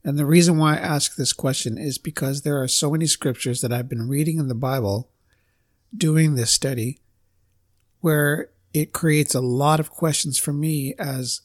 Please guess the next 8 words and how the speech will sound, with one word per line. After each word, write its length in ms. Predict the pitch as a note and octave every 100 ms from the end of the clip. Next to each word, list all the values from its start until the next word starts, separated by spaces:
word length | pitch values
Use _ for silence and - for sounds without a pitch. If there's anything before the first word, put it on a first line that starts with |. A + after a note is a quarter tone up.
| -
a 180 | B2+
Bible 360 | B2 C#3 E3 E3
teacher. 500 | - B2+ - G2+ G2+ _ _ _ _ _ _ _ _ _ _ _ _ _ _ _
The 100 | -
short 340 | D#3+ - F3 -
answer 320 | D3 D3 -
is 380 | F2+ G#2 A#2 -
no. 460 | C3+ C#3+ F#2 F#2+